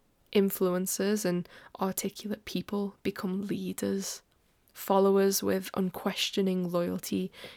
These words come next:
cling on to the guidance of these influential accounts because the whole experience of being online is so overwhelming.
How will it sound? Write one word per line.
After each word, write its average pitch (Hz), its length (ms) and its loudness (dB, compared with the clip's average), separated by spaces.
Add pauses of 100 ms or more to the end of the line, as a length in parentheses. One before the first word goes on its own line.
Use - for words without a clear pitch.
(160)
cling 196 380 4
on 185 180 2
to 190 140 -4
the 196 60 -2
guidance 185 580 0
of 185 100 -6
these 180 200 -2
influential 185 760 -2
accounts 196 420 -2
because 190 460 -4 (380)
the 196 80 -2
whole 190 180 4
experience 185 920 0
of - 140 -6
being 185 300 0
online 185 560 -2 (240)
is 196 120 -2
so 185 300 0
overwhelming. 185 760 -2